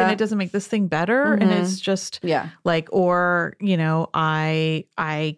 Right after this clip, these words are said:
Speaker 1: could go do this thing, but I'm making a conscious choice not
Speaker 2: Mm-hmm.
Speaker 1: to do
Speaker 2: To
Speaker 1: that
Speaker 2: pick
Speaker 1: thing.
Speaker 2: that raspberry.
Speaker 1: And I, um, I'm gonna be at peace with that. You know what I
Speaker 2: Right.
Speaker 1: mean? Like
Speaker 2: And, like,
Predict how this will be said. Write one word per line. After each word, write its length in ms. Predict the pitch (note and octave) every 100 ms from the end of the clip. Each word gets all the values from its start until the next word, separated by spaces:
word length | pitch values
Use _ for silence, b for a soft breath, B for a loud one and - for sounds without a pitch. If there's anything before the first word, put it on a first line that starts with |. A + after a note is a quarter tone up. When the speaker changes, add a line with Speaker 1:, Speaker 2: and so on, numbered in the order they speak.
| -
Speaker 1:
could 400 | - A3+ A#3 -
go 140 | C#4
do 160 | C4+ C4+
this 200 | D4 -
thing, 380 | D4 D4+ F4 F4
but 140 | G#3
I'm 200 | F3 F3
making 360 | E3 E3 F3+ F3
a 40 |
conscious 360 | E3 E3+ F3 A3+ G3+
choice 180 | G3
not 200 | G3 F#3
Speaker 2:
Mm-hmm. 80 | G3+
Speaker 1:
to 100 | G3
do 80 | B3
Speaker 2:
To 60 | C4+
Speaker 1:
that 80 | C#4
Speaker 2:
pick 80 | F3+
Speaker 1:
thing. 180 | F#3 G3
Speaker 2:
that 240 | D#3+ -
raspberry. 360 | C#3 C#3+ - -
Speaker 1:
And 140 | F#3+
I, 640 | F#3 F3+ F3 E3+ E3+ E3 - -
um, 480 | F3+ F3 F#3 F#3+ - _
I'm 100 | F#3+ G#3
gonna 140 | A3+
be 160 | A#3 C4
at 100 | -
peace 300 | D#4+ D4+ -
with 140 | E3
that. 320 | - - - -
You 60 |
know 60 | C4+
what 80 | B3+
I 40 |
Speaker 2:
Right. 140 | G#3 G#3
Speaker 1:
mean? 120 | G#3
Like 80 | A#3
Speaker 2:
And, 300 | B3 A#3+ A#3+
like, 320 | A3+ A3 -